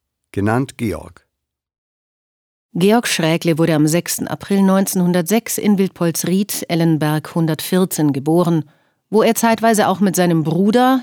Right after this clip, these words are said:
Speaker 2: Johann Nepomuk Schrägle wohnte. Sein Vater war Josef Schrägle. Georg Schrägle war als landwirtschaftlicher Arbeiter und Melker tätig.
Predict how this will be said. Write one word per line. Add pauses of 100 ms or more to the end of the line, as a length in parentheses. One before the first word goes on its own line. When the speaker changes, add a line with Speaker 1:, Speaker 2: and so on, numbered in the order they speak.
Speaker 2:
Johann
Nepomuk
Schrägle
wohnte. (1000)
Sein
Vater
war
Josef
Schrägle. (920)
Georg
Schrägle
war
als
landwirtschaftlicher
Arbeiter
und
Melker
tätig.